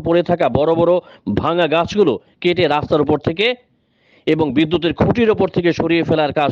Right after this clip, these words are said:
শুরু হয়েছিল সন্ধ্যা থেকে। রবিবার রাত একটা অবধি কাজ করার পর ঊনত্রিশে এপ্রিল সোমবার সকাল সাতটা থেকে ফের কাজ শুরু হয়।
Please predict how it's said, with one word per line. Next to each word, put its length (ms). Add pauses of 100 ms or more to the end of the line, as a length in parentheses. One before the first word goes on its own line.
শুরু 140
হয়েছিল 320 (580)
সন্ধ্যা 300
থেকে। 240 (2750)
রবিবার 500
রাত 160
একটা 280
অবধি 200 (100)
কাজ 120 (120)
করার 300
পর 140 (440)
ঊনত্রিশে 460
এপ্রিল 300
সোমবার 420 (220)
সকাল 320
সাতটা 280
থেকে 240 (300)
ফের 240
কাজ 280
শুরু 160
হয়। 220